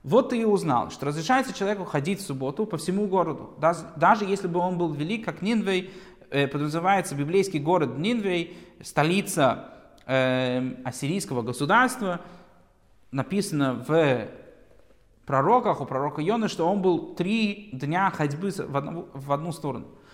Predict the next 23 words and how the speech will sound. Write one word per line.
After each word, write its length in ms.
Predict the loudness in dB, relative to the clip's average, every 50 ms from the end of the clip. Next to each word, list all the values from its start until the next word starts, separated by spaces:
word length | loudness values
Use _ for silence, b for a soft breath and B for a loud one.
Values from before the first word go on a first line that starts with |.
| B B B B -2
Будь 200 | 0 0 2 2
он 140 | 2 2 2
обнесён 380 | 0 -2 -2 -2 -2 -4 -4
стеной 380 | -4 -6 -6 -4 -2 -2 -2 0
или 160 | 0 0 0
не 180 | 2 2 2 2
обнесён 360 | 2 0 -2 -4 -4 -6 -6
стеной. 340 | -8 -8 -8 -8 -8 -10 -12 -16 -20 -12 -6
И 140 | -4 -2
разрешается 540 | 0 0 -2 -2 0 0 2 2 2 0 -2
выходить 280 | -4 -4 -4 -2 -2 -2
за 80 | -2
границу 320 | -4 -4 -6 -6 -6 -6 -4
города 300 | -2 0 0 0 -2 -2
на 140 | -2 -2 -2
две 180 | 0 -2 -2
тысячи 260 | -2 -2 -4 -6 -4
локтей 340 | -4 -6 -6 -4 -4 -4 -4
в 60 | 0
каждую 300 | 2 2 2 2 0 -4
сторону 320 | -6 -4 -4 -2 -2 -2 -2
по 180 | 0 0 0
квадрату, 600 | 2 2 2 0 4 6 6 4 4 4 0 -4